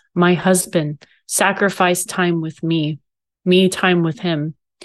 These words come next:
time with my son, time with my son with me. All of those were more than fifteen minutes.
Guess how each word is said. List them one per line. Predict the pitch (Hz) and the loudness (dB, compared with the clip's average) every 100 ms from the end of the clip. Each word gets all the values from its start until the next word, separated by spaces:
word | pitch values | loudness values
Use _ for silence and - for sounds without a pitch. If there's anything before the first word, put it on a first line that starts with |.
| - - - - | -20 -20 -20 -4
time | 196 202 | 0 2
with | 196 185 | 2 2
my | 190 | 0
son, | 175 - 180 160 147 156 _ | 0 0 0 0 -2 -6 _
time | - 196 | -4 0
with | 196 185 | 0 0
my | 180 | -2
son | - 190 180 | 0 0 0
with | 170 175 | 0 0
me. | 180 160 165 _ _ _ _ _ _ _ _ _ _ _ _ | 0 0 -6 _ _ _ _ _ _ _ _ _ _ _ _
All | 202 247 | 2 4
of | 240 | 4
those | 202 196 - | 4 2 2
were | 208 | 0
more | 190 190 | 0 0
than | 180 170 | -2 -4
fifteen | 170 156 - - 170 | -6 -10 -10 -4 -4
minutes. | 165 160 - - - | -4 -8 -12 -14 -16